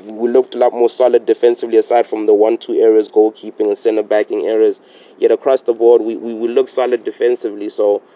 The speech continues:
it's what it is. You can experiment a bit more with the back line, but let's be experimental now going forward, 'cause we're not creating enough chances, we're not scoring enough goals.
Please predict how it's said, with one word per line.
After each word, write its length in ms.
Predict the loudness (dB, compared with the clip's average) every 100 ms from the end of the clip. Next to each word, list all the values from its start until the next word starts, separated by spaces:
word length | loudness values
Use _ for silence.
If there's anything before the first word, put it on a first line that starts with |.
| _ _
it's 120 | -8 0
what 160 | 2
it 120 | 4
is. 160 | 4 2
You 80 | -2
can 100 | -6
experiment 580 | -6 0 2 2 0 -2
a 40 |
bit 180 | -2 -2
more 140 | 0
with 100 | -2
the 80 | -4
back 300 | -4 -6 -4
line, 200 | -4 -4
but 120 | -2
let's 180 | 0 -2
be 140 | -2
experimental 640 | -6 -2 0 2 0 -4 -6
now 160 | -4
going 240 | -2 -2 -2
forward, 340 | 0 2 2
'cause 100 | -2
we're 60 | -6
not 240 | -4 -4
creating 240 | 0 0 0
enough 240 | -4 -8
chances, 380 | -6 -6 -6 -6
we're 60 |
not 80 | -8
scoring 260 | -2 0 0
enough 200 | -2 -4
goals. 400 | 0 2 0 -4